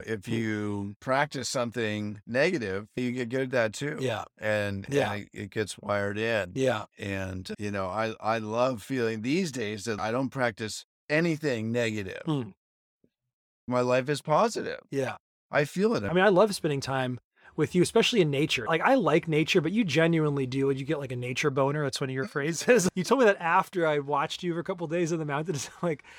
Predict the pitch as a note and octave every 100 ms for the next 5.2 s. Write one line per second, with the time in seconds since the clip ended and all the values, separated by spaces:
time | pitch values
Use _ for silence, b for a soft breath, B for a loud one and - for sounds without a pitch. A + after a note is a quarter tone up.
0 | B B F3+ - G#3 A3+ G3 F#3 - E3+
1 | - F3 F3+ D3+ D3+ F#3 C3+ F3+ A3+ G#3
2 | E3 D3+ D3 C3+ C#3 B2 D#3 E3 E3+ -
3 | C#3+ C3 B2+ C#3+ D#3 D3 B2 A#2 C3+ -
4 | C3+ C3+ D#3+ F3 E3 F3 - D#3 D3+ -
5 | G#3+ A#3+